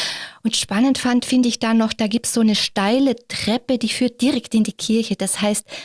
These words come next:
wenn die Mönche zur Laudes gegangen sind, stelle ich mir vor, sind die so schlaftrunken, diese fast schon Hühnerstiege da runtergegangen und, ähm, haben ihren morgendlichen Gottesdienst gefeiert. Ich muss, äh, zu meiner Ehrenrettung sagen, um fünf war ich dann wieder hellwach und war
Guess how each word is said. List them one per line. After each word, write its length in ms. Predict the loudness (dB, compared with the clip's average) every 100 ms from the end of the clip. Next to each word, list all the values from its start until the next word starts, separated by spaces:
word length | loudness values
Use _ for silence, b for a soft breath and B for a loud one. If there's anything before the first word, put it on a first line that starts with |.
| B
wenn 160 | 0 0
die 160 | 2 2
Mönche 500 | 4 2 2 0 -2
zur 160 | 0
Laudes 460 | 2 2 2 0 -2
gegangen 440 | -4 -2 0 0
sind, 340 | 0 0 0 -2
stelle 240 | 0 0
ich 120 | 2
mir 140 | 0 0
vor, 240 | -2 -2
sind 280 | 0 -2 -2
die 60 |
so 300 | -4 -2 -2 -4 B
schlaftrunken, 1040 | -4 0 0 -2 -6 -6 0 2 2 0
diese 320 | 0 0 -2 -4 B B B
fast 300 | -8 -6 -2
schon 140 | 0
Hühnerstiege 760 | 4 4 4 0 0 0 0 0
da 120 | 0
runtergegangen 880 | 2 0 2 0 -2 -2 0 0 -2 B B B B
und, 380 | -2 0 0 -2 -4
ähm, 680 | -2 0 0 0 0 -2 -2
haben 320 | -2 -2 -2
ihren 280 | -2 0 0
morgendlichen 480 | 0 -2 -2 -2
Gottesdienst 560 | -2 -2 -4 -2 -4 -4 B B -8
gefeiert. 460 | -6 -2 0 -2 -4 B B
Ich 140 | 0
muss, 300 | 2 2 2
äh, 200 | -2 -4
zu 140 | -2 0
meiner 220 | 0 2
Ehrenrettung 560 | 2 2 0 0 0 0
sagen, 360 | 0 0 0
um 180 | 0 0
fünf 420 | 0 2 2 0
war 160 | -2 -2
ich 160 | -4
dann 420 | -2 0 0 0 0
wieder 220 | 0 0
hellwach 640 | 2 0 2 0 0 -4
und 240 | -2 -2 0
war 240 | 0 -2